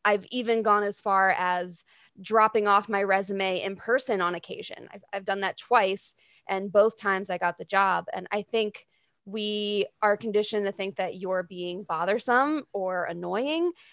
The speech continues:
but it's really the opposite. You're seen as being tenacious and ambitious, and whoever you're trying to connect with will respect your, uh, your tenacity there. So be the squeaky wheel,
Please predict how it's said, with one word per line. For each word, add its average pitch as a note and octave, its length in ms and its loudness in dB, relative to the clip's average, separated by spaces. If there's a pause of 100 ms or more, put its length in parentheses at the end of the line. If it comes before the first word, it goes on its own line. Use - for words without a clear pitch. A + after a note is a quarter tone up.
(140)
but G3 400 4 (420)
it's A3 260 2
really G#3+ 320 2
the F#3+ 160 0
opposite. F#3 560 0
You're F#3 140 -10
seen G3+ 320 -6
as F#3+ 160 -6
being F#3 360 -8
tenacious F#3 880 -2
and F3 440 -8
ambitious, F3+ 800 -2
and F3 380 -8 (240)
whoever G3+ 380 4
you're F#3 160 -2
trying F#3 300 -6
to E3+ 40 -6
connect F3+ 380 -6
with F3 200 -4
will F3 220 -4
respect - 760 -2 (280)
your, F3+ 560 0
uh, F3+ 200 -6
your F3 180 -6
tenacity F3 680 -4
there. - 320 -2
So F#3 400 2 (360)
be D4+ 200 4
the E4+ 100 2
squeaky C#4 440 -2
wheel, A#3+ 480 8